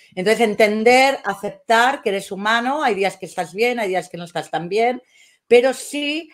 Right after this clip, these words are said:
si eres consciente de tu energía, verlo, aceptarlo y después el segundo paso sería,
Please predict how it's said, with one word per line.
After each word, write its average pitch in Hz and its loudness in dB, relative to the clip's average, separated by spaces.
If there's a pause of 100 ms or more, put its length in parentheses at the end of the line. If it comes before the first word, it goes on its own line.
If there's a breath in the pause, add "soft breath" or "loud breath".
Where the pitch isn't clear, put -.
(100)
si - 2
eres 277 0
consciente 254 -4
de 202 -2
tu 202 -6
energía, 226 -4 (480)
verlo, 233 -2
aceptarlo 226 -4 (240 loud breath)
y 202 -6
después 233 -4
el 220 -2
segundo 220 -8
paso 247 -2
sería, 226 -2